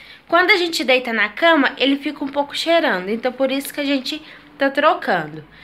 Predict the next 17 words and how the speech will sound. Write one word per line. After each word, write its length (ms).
Agora 360
a 40
gente 260
vai 240
terminar 500
de 100
arrumar 360
a 40
cama 440
e 100
depois 280
eu 80
vou 120
mostrar 320
pra 180
vocês. 640
Eu 300